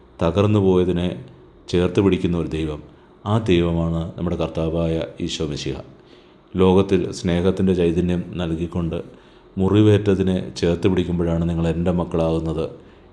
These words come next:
എൻ്റെ സഹോദരങ്ങളാകുന്നത് എന്ന് നമ്മളോട് പറഞ്ഞിട്ടുള്ള ദൈവം. അയൽക്കാരനോട് കാണിക്കുന്ന സ്നേഹം ദൈവത്തോട് തന്നെ കാണിക്കുന്ന സ്നേഹമെന്ന് വ്യക്തമാക്കുവാൻ ജീവിതത്തിൽ നമുക്ക് ഈ അതിമനോഹരമായ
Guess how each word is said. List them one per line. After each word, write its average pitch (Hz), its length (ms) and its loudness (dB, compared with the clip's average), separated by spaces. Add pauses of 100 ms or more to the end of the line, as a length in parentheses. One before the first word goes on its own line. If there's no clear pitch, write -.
(100)
എൻ്റെ 87 160 2
സഹോദരങ്ങളാകുന്നത് 85 920 0 (120)
എന്ന് 85 260 -2 (140)
നമ്മളോട് 82 420 -2
പറഞ്ഞിട്ടുള്ള 82 560 -4 (220)
ദൈവം. 71 300 -4 (680)
അയൽക്കാരനോട് 92 600 2
കാണിക്കുന്ന 85 460 -2
സ്നേഹം 82 380 -4 (100)
ദൈവത്തോട് 90 460 2
തന്നെ 92 340 2
കാണിക്കുന്ന 85 460 -2
സ്നേഹമെന്ന് 82 640 -2 (400)
വ്യക്തമാക്കുവാൻ 85 840 0 (520)
ജീവിതത്തിൽ 92 500 4
നമുക്ക് 82 380 -2 (180)
ഈ 90 140 -4
അതിമനോഹരമായ 85 880 -2